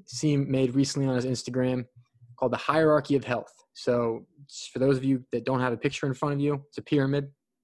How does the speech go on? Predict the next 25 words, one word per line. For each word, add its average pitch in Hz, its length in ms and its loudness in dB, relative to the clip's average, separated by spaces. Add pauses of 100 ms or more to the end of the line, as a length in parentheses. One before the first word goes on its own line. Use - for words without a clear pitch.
(120)
and, 113 400 -10
you 123 80 -10
know, 113 120 -8
it's 110 100 -12
a 117 60 -8
hierarchical 127 520 0
structure. 143 560 -4 (580)
Uh, 120 340 -6 (300)
I'm 127 120 -2
gonna 135 100 4
run 147 240 2
through 143 200 0
everything 151 340 0
real 147 160 0
quick, 147 320 -2
and 123 100 -4
then 120 300 -6
we're 127 100 0
gonna 123 220 -2 (400)
kinda 123 220 -4
take 139 260 -6
it 139 100 -10
piece - 220 -8
by 123 160 -4
piece. - 440 -8